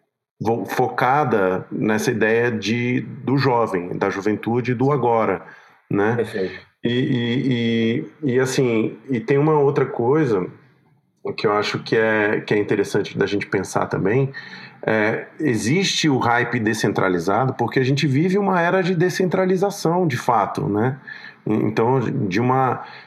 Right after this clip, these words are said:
Speaker 1: é, de um hiperconsumismo e, e densa-, descentralizado. Então, você tem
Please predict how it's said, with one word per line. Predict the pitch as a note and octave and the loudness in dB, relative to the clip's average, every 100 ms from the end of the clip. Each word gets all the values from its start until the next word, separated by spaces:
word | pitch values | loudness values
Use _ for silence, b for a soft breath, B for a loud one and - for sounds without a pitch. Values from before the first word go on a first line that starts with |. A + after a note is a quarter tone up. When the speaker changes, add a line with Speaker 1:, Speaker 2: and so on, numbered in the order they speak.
| - | -12
Speaker 1:
é, | - - A2 B2+ | -2 2 2 2
de | A#2+ B2+ | 0 2
um | C3 | 2
hiperconsumismo | C#3 C#3 C#3+ C#3 D#3 D3+ C#3+ F3 F3 G3 | 2 0 2 0 2 2 2 2 2 2
e, | F#3+ - G3 | 2 2 0
e | F#3 | 0
densa-, | E3+ F#3+ - F#3 D#3 C#3 - - | 2 2 2 0 -2 -4 -8 -8
descentralizado. | B2 F3 F3+ F#3+ A3 D#3 D#3+ C3+ | -2 0 2 2 2 2 2 2
Então, | A2 C#3 | 2 0
você | C#3 D#3 | 2 0
tem | E3 F3+ G3 D#3+ | 0 2 2 0